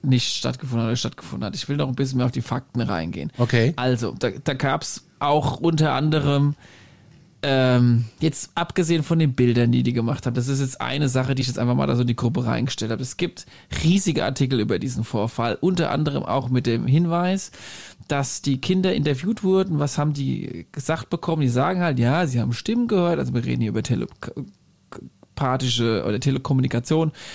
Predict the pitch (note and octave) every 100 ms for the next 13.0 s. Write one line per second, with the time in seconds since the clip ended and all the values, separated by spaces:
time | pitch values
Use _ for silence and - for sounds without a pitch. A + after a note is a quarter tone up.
0 | - - - D#3 C#3 C#3 B2+ G#2+ G1+ B2
1 | B2 G#2+ F2+ - - D#3+ _ _ _ B2+
2 | B2+ A#2+ B2+ A#2 B2 A2 G#2+ B2 A2+ A#2
3 | B2 B2 D#3+ E3 E3+ - - D3 D#3+ -
4 | D3 B2 B2 - A#2 A2+ A2+ A#2+ A#2+ C3
5 | - - - - - - B2+ C3 C3 C3
6 | - - _ _ D3+ C3 C#3 D#3+ B3 -
7 | - C#3 D3+ - - - F#3+ A#3+ A3 G3+
8 | B2 B2+ D#3+ - - - - C#3 C3 C3
9 | C3+ D#3+ D#3 - C#3 B2+ B2 C3 D3 E3
10 | D#3 D3 D3 C3+ - - C3+ D#3 - D#3+
11 | - - - - - - - _ _ -
12 | D3+ C3+ D3+ E3+ E3 D#3+ D#3+ D#3+ D#3+